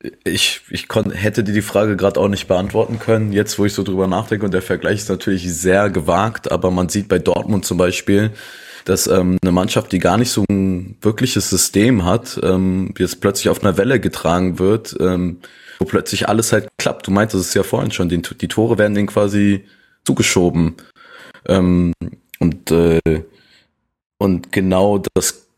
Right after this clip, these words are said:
Negativbeispiel sieht man bei Hertha, wo sich das halt sogar über Jahre hinwegzieht und das ist halt dann auch einfach eine, eine Grundstimmung im Verein, die ja auch ein bisschen f-, versucht wurde zu, zu brechen jetzt am Anfang der Saison und man auch wirklich das Gefühl hatte,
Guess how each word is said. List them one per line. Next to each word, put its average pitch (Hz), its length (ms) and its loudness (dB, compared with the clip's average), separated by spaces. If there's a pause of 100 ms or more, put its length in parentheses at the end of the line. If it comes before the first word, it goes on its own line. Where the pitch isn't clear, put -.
(120)
Negativbeispiel 101 1120 0
sieht 92 180 -4
man 90 160 0
bei 87 140 4
Hertha, 92 480 0
wo 92 80 0
sich 92 180 -4
das - 220 -6
halt 87 180 -2
sogar 87 280 -2
über 85 200 0
Jahre 95 480 2
hinwegzieht 90 720 -2
und 85 120 0
das 87 120 -4
ist - 220 -6
halt 87 160 0
dann 87 100 0
auch 78 160 0
einfach 85 300 -2
eine, 87 240 0 (320)
eine 92 120 2
Grundstimmung 101 720 0
im 87 140 0
Verein, 90 520 2
die 95 120 2
ja 92 220 4
auch 90 200 -2
ein 98 80 -2
bisschen - 240 -2
f-, - 160 -10 (340)
versucht 101 420 0
wurde 101 240 2
zu, - 220 0 (200)
zu - 180 -2
brechen 127 460 0
jetzt 107 240 0
am - 160 -2
Anfang - 340 0
der 117 120 4
Saison 110 460 2
und 98 120 2
man 92 180 2
auch 90 280 0
wirklich 110 220 -4
das - 160 -8
Gefühl 110 300 -2
hatte, 107 360 0